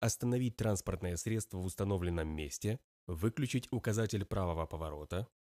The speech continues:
включить нейтральную передачу при наличии автоматической трансмиссии, установить орган управления режимами трансмиссии в положении П, заглушить двигатель,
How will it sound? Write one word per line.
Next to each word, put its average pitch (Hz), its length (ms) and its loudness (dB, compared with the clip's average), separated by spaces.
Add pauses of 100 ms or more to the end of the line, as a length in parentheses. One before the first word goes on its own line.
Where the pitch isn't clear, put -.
(120)
включить 123 420 2
нейтральную 104 640 4
передачу 87 640 -2 (300)
при 101 120 2
наличии 95 460 2
автоматической 95 720 -2
трансмиссии, 87 720 -2 (140)
установить 101 720 0
орган 117 400 4
управления 92 580 2
режимами 87 460 0
трансмиссии 135 720 0
в - 80 -10
положении 78 580 0
П, 80 320 -2 (240)
заглушить 104 580 2
двигатель, 87 560 -2